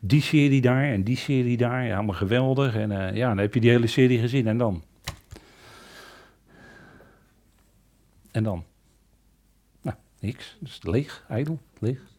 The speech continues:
Wat heeft zin? Hè, want daarover, eh, dat is wat, wat je wel in de maatschappij hoort, hè. Eh, dan praat men over zingeving. Heeft u het woord wel eens gehoord? Zingeving?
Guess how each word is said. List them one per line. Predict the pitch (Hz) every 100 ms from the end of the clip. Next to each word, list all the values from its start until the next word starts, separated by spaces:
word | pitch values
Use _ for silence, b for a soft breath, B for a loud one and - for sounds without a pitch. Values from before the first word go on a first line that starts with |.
| - - - _ _ _ b b b b b b b _ _ _ _ _ _ _ _ - B B B B B B B B B B _ _ _ -
Wat | 127 175
heeft | 160 151
zin? | - 220 165 87 B B B
Hè, | - 131
want | 143 123
daarover, | 123 120 120 120 107 113 113
eh, | 113
dat | 117 113
is | -
wat, | 123 - - 139
wat | 120 110
je | 113
wel | 120
in | 117 110
de |
maatschappij | 110 110 - - 117
hoort, | 104 127 113
hè. | 117 139 B B B B
Eh, | 107 107
dan | 110
praat | 107 131 127
men | 123 117
over | 123 107 113
zingeving. | 90 - 165 180 139 143 135 113 110 107 92 85
Heeft | 90 120
u | 143
het | 131
woord | 151
wel | 151
eens | 143 -
gehoord? | 135 135 170 208 - -
Zingeving? | - 147 135 135 135 165